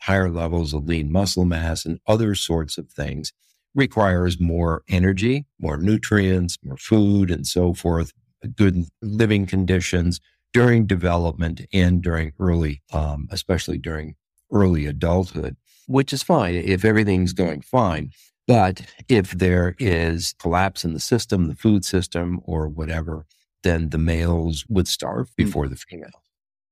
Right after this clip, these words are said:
Speaker 1: And I,
Speaker 2: Interesting.
Speaker 1: I think, I think you've seen that in things like the siege of, uh, Leningrad and other catastrophic situations where, where things have basically collapsed.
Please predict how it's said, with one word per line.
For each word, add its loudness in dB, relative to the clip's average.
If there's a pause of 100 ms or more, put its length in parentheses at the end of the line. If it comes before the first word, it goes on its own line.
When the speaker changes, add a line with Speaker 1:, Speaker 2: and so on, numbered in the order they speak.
(320)
Speaker 1:
And 0
I, -4
Speaker 2:
Interesting. -2
Speaker 1:
I -10
think, -6
I 0
think 0
you've 0
seen 2
that -4
in -8 (180)
things 0
like -6
the -2
siege 2
of, -6
uh, -6
Leningrad -2 (1000)
and 0
other -2
catastrophic -6
situations -6
where, -4
where -6
things -8
have -12
basically -8
collapsed. -12